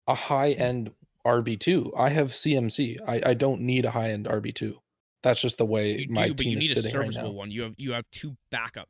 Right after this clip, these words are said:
Speaker 2: three backups right now.
Speaker 1: Jamal
Speaker 2: You
Speaker 1: Williams is gonna be starting week one.
Speaker 2: No, 'cause,
Speaker 1: Um, it's
Speaker 2: no,
Speaker 1: already been
Speaker 2: De-, uh,
Speaker 1: confirmed.
Speaker 2: DeAndre Swift, DeAndre Swift could be, uh,
Speaker 1: Yeah,
Speaker 2: well,
Speaker 1: he's
Speaker 2: I
Speaker 1: already been confirmed out. Like, J-, Jamal Williams is starting.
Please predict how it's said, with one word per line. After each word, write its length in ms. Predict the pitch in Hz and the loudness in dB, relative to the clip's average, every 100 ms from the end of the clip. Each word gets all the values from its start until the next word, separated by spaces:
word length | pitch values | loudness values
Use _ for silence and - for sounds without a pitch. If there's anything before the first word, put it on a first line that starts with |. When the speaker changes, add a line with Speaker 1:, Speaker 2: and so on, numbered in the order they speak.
| - | -20
Speaker 2:
three 260 | 143 151 | -14 -10
backups 460 | 117 107 - 87 - | -8 -8 -10 -18 -18
right 120 | 71 | -18
now. 240 | - - - _ _ _ _ _ _ _ - | -20 -20 -20 _ _ _ _ _ _ _ -8
Speaker 1:
Jamal 340 | 131 139 123 139 | 2 4 6 4
Speaker 2:
You 60 | |
Speaker 1:
Williams 380 | 117 113 117 104 | 4 4 4 0
is 100 | 104 | -4
gonna 180 | 104 104 | -4 -4
be 100 | 104 | -2
starting 720 | - - 110 107 104 107 107 - _ _ | -2 0 0 0 -4 -6 -8 -14 _ _
week 260 | - 110 104 | -4 -2 -2
one. 340 | 110 110 107 - - | -6 -4 -8 -12 -12
Speaker 2:
No, 320 | 139 131 117 | -6 -6 -6
'cause, 160 | 123 143 - | -10 -16 -8
Speaker 1:
Um, 240 | - 131 | -6 -4
it's 100 | - | 0
Speaker 2:
no, 60 | 117 | 0
Speaker 1:
already 120 | 107 | 0
been 100 | 110 | -2
Speaker 2:
De-, 80 | 117 | -2
uh, 120 | 123 | -2
Speaker 1:
confirmed. 240 | 131 131 | 0 0
Speaker 2:
DeAndre 100 | 127 | -2
Swift, 420 | - 127 120 - - | -6 -6 -8 -10 -16
DeAndre 460 | 92 120 127 135 120 | -14 -8 -6 -4 -4
Swift 240 | 123 117 | -6 -8
could 140 | - 107 | -10 -10
be, 280 | 107 101 98 | -8 -6 -8
uh, 280 | 95 92 101 _ _ _ _ _ _ _ _ _ _ | -8 -10 -12 _ _ _ _ _ _ _ _ _ _
Speaker 1:
Yeah, 340 | 147 139 139 113 | -2 6 8 8
Speaker 2:
well, 80 | 110 | 6
Speaker 1:
he's 160 | 127 | 4
Speaker 2:
I 40 | 131 | 6
Speaker 1:
already 180 | 123 | 4
been 160 | 107 110 | 2 -4
confirmed 440 | 113 101 110 101 | -4 -6 -6 -6
out. 240 | 110 107 - _ _ | -6 -8 -12 _ _
Like, 200 | - 113 | -8 -8
J-, 320 | - - - 117 | -10 -12 -12 -12
Jamal 280 | 113 110 107 | -8 -6 -6
Williams 280 | 110 113 | -8 -10
is 100 | 110 | -12
starting. 380 | - 110 110 110 | -8 -8 -8 -10